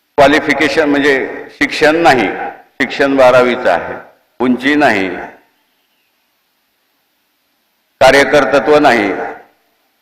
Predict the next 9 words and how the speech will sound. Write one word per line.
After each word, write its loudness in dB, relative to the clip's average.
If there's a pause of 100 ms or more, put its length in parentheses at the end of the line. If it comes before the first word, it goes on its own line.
(220)
नांदेड 4
जिल्ह्याच्या 2
जडणघडणीत 2
किंवा 0
उभारणीसाठी 2
त्यांचं -2
काही 2
योगदान 4
नाही, 0